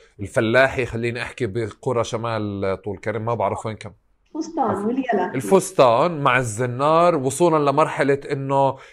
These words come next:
Speaker 1: آه، شوي شوي يتغير الإشي، لحد ما إجت اللي هي الدشاديش تبعت العمرة،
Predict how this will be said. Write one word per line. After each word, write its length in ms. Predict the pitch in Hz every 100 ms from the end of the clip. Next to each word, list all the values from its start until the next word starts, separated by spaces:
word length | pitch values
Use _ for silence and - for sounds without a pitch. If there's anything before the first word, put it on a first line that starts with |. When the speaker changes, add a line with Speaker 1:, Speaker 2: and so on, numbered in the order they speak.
| _ -
Speaker 1:
آه، 160 | 120
شوي 280 | 113 151 147
شوي 300 | 123 151 147
يتغير 460 | 135 131 143 139 120
الإشي، 360 | 127 160 180
لحد 320 | 165 139 156 143
ما 180 | 143
إجت 260 | 156 160 147
اللي 120 | 131
هي 260 | 143 147 135
الدشاديش 520 | 110 123 131 135 -
تبعت 300 | 127 120 117
العمرة، 560 | 113 123 131 156 214